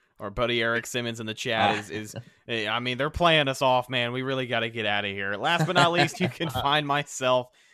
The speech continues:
Speaker 1: Instagram and Twitter at Rheticus, R H E T T A K U S. If you follow me, I will follow you back. That's the show, folks. For real this time, I promise.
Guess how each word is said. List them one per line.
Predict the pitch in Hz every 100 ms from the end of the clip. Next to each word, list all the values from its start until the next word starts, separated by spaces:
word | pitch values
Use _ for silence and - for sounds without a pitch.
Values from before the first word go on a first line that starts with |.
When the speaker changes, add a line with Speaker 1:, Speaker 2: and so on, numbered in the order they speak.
| _ 147
Speaker 1:
Instagram | 170 - 151 165 170
and | 160 170
Twitter | 143 180 185
at | 175 175
Rheticus, | 156 180 220 - 139 -
R | 143 151
H | 147 147
E | - 147
T | 139 143
T | 131 143 139
A | 131
K | 127 127
U | 123 120 120
S. | 117 110
If | 120
you | 117
follow | - 127 120
me, | 117 107
I | 101
will | 101 98 95
follow | 107 98 95
you | 90
back. | 90 120 123 123 - _ _ _ _
That's | 107 147 180 -
the | 160
show, | - 131 107
folks. | 101 110 101 104 - - _
For | 143 123
real | 143 147
this | 135 127
time, | - 123 117 113 110 -
I | 101
promise. | 101 131 120 117 113